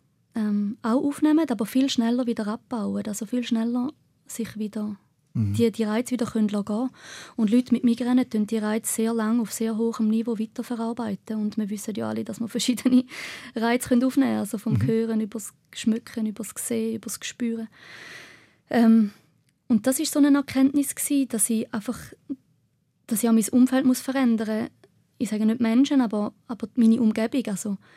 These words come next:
Speaker 1: weniger Sachen haben, die mich können, ähm, überreizen, weniger
Speaker 2: Mhm.
Speaker 1: meinen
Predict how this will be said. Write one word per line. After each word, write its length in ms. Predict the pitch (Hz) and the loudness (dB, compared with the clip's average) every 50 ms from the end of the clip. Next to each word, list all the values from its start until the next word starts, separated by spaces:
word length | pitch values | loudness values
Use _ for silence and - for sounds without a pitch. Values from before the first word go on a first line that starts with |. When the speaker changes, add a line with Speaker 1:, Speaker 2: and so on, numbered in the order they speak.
| _ _ - | _ _ -4
Speaker 1:
weniger 320 | 220 226 226 233 220 220 | 0 2 2 2 2 0
Sachen 500 | 196 - 220 233 240 - - - 247 - | -4 -4 -6 -6 -8 -10 -10 -10 -10 -8
haben, 240 | - 254 233 226 247 - | -8 -8 -8 -8 -8 -6
die 140 | 220 220 | -4 -2
mich 140 | 220 220 202 | -2 -2 -2
können, 280 | - 214 208 214 208 202 - - - _ _ _ _ _ _ - | -2 -2 0 -2 -2 -4 -8 -18 -20 _ _ _ _ _ _ -8
ähm, 400 | 262 240 220 220 226 226 220 240 - | -6 -4 -4 -4 -4 -4 -6 -4 -2
überreizen, 880 | 247 214 254 240 220 226 220 214 208 - - - - 214 208 202 202 _ _ - - - - - - - - _ | -2 0 0 -2 -2 -2 -4 -4 -6 -8 -10 -8 -6 -4 -4 -6 -8 _ _ -20 -20 -20 -20 -20 -20 -20 -18 _
weniger 640 | - 233 214 214 214 220 214 214 214 214 214 208 240 - _ _ _ _ _ _ - | -6 -2 0 2 2 2 2 0 -2 -2 -2 -4 -4 -8 _ _ _ _ _ _ -2
Speaker 2:
Mhm. 60 | 240 | 0
Speaker 1:
meinen 180 | 226 214 214 | 0 0 0